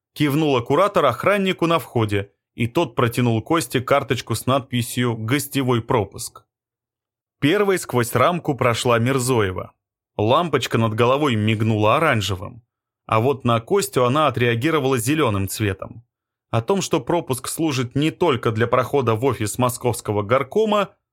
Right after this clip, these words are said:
но является опознавательным знаком члена ордена, Мирзоева рассказала по дороге в кабинет.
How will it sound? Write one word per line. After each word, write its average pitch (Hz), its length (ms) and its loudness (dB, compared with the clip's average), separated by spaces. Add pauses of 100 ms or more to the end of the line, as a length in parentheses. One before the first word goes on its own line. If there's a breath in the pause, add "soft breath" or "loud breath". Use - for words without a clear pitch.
(120)
но 123 220 2
является 165 580 0
опознавательным 131 840 0
знаком 147 400 0
члена 123 380 0
ордена, 123 540 0
Мирзоева 143 720 0
рассказала 143 500 0
по 123 160 0
дороге 127 320 2
в 107 80 -4
кабинет. 117 540 -2